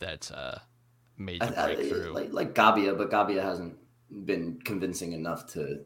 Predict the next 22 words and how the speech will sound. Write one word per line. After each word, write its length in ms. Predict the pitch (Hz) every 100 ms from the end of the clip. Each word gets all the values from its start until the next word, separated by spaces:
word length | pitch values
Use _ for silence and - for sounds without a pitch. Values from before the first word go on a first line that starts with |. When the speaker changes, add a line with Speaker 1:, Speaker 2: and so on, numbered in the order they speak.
| -
Speaker 2:
to 280 | 78 71 -
say 220 | - 90
that 160 | 82 71
it's 140 | 71
been 120 | 82
a 80 | 71
success 500 | 67 - - 69 -
yet. 220 | - - - _ _ _ _
But 320 | - - - - -
Speaker 1:
I 80 | 175
mean, 100 | 175
Donnarumma, 720 | 170 170 117 120 110 110 110 -
Speaker 2:
Yeah. 60 |
Speaker 1:
you 60 | 131
know, 120 | 120
but 140 | 110 123
I 80 |
mean, 300 | 123 123 113 - - - - - - - -
his 220 | 139 185
breakthrough 400 | 143 151 120 131
was 140 | 107 110
also, 460 | 104 107 98 82